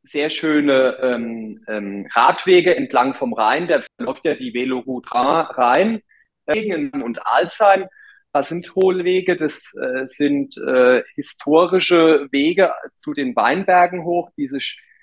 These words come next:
durch die Jahrhunderte, ähm, durch, ähm,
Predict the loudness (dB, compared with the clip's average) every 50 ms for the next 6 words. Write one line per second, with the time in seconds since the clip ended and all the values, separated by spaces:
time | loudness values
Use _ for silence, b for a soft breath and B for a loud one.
0 | b _ _ _ -8 -8 -8 -8 -8 -2 2 4 4 4 2 2 0 0 2 4
1 | 4 4 4 4 4 2 4 4 4 4 4 4 2 0 -4 -6 -4 -4 -4 -4
2 | -8 -10 -8 -6 -4 -2 -2 -2 -4 -8 -10 -8 -6 -4 -4 -4 -4 -4 -6 -10
3 | -10 -12